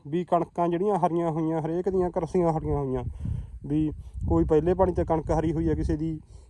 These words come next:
ਕਿਸੇ ਨੇ ਪਹਿਲੇ ਪਾਣੀ 'ਤੇ ਦਾਣੇ ਸਿੱਟੇ ਆ, ਉਹ ਦੂਜੇ ਪਾਣੀ 'ਤੇ ਜਾ ਕੇ ਹਰੀ ਹੋਈ ਆ ਕਿਸੇ ਦੀ, ਵੀ ਪਹਿਲੇ ਪਾਣੀ 'ਤੇ ਅੰਦਰ ਆਏਗਾ ਢੰਗੂਰ ਕਿਵੇਂ, ਕਿੰਨਾ ਕਿਵੇਂ ਕਰਕੇ ਕਣਕਾਂ ਆਪਾਂ ਹਰੀਆਂ ਕਰੀਆਂ ਨੇ। ਤੇ ਜਿਹੜੀਆਂ ਕਣਕਾਂ ਲੇਟ ਹਰੀਆਂ ਹੋਈਆਂ ਬਈ, ਉਹਨਾਂ ਨੂੰ ਲੇਟ ਪਾਣੀ ਦੀ ਜ਼ਰੂਰਤ ਹੈਗੀ ਆ।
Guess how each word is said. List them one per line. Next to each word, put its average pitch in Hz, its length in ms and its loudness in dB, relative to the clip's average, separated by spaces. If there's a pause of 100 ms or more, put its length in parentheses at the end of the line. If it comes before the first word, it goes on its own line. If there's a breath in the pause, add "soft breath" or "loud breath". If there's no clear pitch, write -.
(100)
ਕਿਸੇ - 220 0
ਨੇ 170 100 4
ਪਹਿਲੇ 160 260 2
ਪਾਣੀ 180 200 2
'ਤੇ 160 120 -2
ਦਾਣੇ 151 240 2
ਸਿੱਟੇ 151 300 -2
ਆ, 180 60 4
ਉਹ 175 120 2
ਦੂਜੇ 143 260 -2
ਪਾਣੀ 147 200 0
'ਤੇ 156 120 -6
ਜਾ 151 140 0
ਕੇ 147 120 -2
ਹਰੀ 147 200 -2
ਹੋਈ 156 220 -2
ਆ 151 80 2
ਕਿਸੇ 147 220 -4
ਦੀ, 151 140 -4
ਵੀ 151 140 -2
ਪਹਿਲੇ 151 260 -2
ਪਾਣੀ 175 200 0
'ਤੇ 160 120 -4
ਅੰਦਰ 143 240 0
ਆਏਗਾ 151 200 0
ਢੰਗੂਰ 175 380 2
ਕਿਵੇਂ, 156 320 0
ਕਿੰਨਾ 160 280 0
ਕਿਵੇਂ 160 240 0
ਕਰਕੇ 160 320 2
ਕਣਕਾਂ 170 380 2
ਆਪਾਂ 165 240 4
ਹਰੀਆਂ 160 280 0
ਕਰੀਆਂ 127 280 -2
ਨੇ। 110 100 -8 (640 soft breath)
ਤੇ 175 80 2
ਜਿਹੜੀਆਂ 180 300 4
ਕਣਕਾਂ 208 340 4
ਲੇਟ 180 260 2
ਹਰੀਆਂ 175 300 2
ਹੋਈਆਂ 175 240 2
ਬਈ, 185 240 0 (600 soft breath)
ਉਹਨਾਂ 190 280 6
ਨੂੰ 208 100 4
ਲੇਟ 175 220 2
ਪਾਣੀ 170 260 4
ਦੀ 180 100 -2
ਜ਼ਰੂਰਤ 170 360 0 (120)
ਹੈਗੀ 147 320 0
ਆ। - 40 -4